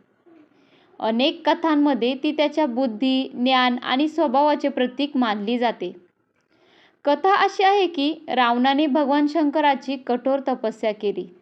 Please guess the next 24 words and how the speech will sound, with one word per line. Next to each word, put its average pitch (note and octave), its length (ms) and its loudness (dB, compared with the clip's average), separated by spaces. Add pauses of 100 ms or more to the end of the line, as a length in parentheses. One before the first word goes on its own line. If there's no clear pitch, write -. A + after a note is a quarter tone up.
(920)
तो C4+ 100 4
इतका B3 460 0
प्रखर C#4 600 -2
तप E4 300 0
करीत E4+ 240 0
होता F4 220 0
की D4+ 260 -4
शंकर D4 440 -2
प्रसन्न D#4+ 480 -2
होण्यासाठी D#4 640 0
त्याने C4+ 400 0 (560)
एक F4 300 0
एक F#4 220 0
करून E4+ 240 2
आपले D#4 360 2
डोके D#4 640 0 (200)
तोडून D#4+ 380 2 (100)
यज्ञकुंडात C#4+ 760 0 (100)
अर्पण A3+ 480 0
केले. A#3 260 -2 (640)
नऊ B3+ 320 0
वेळा B3+ 280 4
असे C4+ 400 0
केल्यानंतर D4+ 720 0